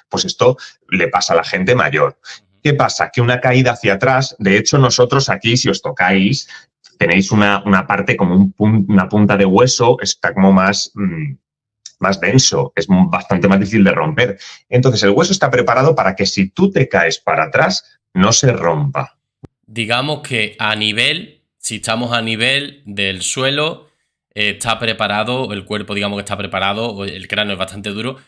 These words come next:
Speaker 2: como para no romperse. Siempre que sea algo normal, ¿vale? Una caída desde, desde el suelo,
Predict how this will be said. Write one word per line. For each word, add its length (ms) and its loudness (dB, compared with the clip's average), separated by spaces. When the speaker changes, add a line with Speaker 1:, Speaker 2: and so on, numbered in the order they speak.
Speaker 2:
como 220 -6
para 140 -4
no 120 -4
romperse. 640 -8
Siempre 340 -6
que 60 -4
sea 140 -4
algo 200 -4
normal, 540 -8
¿vale? 280 -6
Una 180 -6
caída 500 -2
desde, 380 -4
desde 300 -8
el 120 -8
suelo, 640 -4